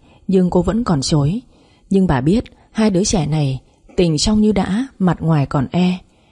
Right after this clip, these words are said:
Mỗi lần Nam báo sẽ đến ăn cơm, bà lại cố tình tạo cơ hội cho hai đứa có nhiều thời gian bên nhau. Bà luôn hy vọng vào một ngày mai, con gái mình sẽ có một cuộc sống mới bên cạnh một người đàn ông yêu thương nó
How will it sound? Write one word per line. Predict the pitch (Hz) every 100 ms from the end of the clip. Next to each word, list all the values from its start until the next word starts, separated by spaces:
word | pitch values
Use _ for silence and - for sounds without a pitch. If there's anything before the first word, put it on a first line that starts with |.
| _ _ _ -
Mỗi | 202 247
lần | 226 156 147
Nam | 170 208
báo | 175 147
sẽ | 175 196
đến | 160
ăn | 202
cơm, | 196 202 202 196 - - -
bà | 170
lại | 160 -
cố | 160 226
tình | 233 147
tạo | 143 160
cơ | - 220
hội | 202 156 - _ _
cho | - 196
hai | 185 185
đứa | 160 151 165 233
có | 240
nhiều | 202 143
thời | 156 139
gian | - 170
bên | 170 170
nhau. | 170 165 165 - _ _ - - -
Bà | 165
luôn | 156 214
hy | 202 220
vọng | 202 156
vào | 147
một | 143 135
ngày | 147 123
mai, | 160 185 185 - - -
con | - 202
gái | 165 170
mình | 214 160 131 139
sẽ | - 175
có | 170 160
một | 214 -
cuộc | 151
sống | - 151 165
mới | 147 147 240 - _ -
bên | 202 208
cạnh | 190 170
một | 151 135
người | 139
đàn | 123
ông | 185 180
yêu | - 190
thương | 185 190 180
nó | 151 147 208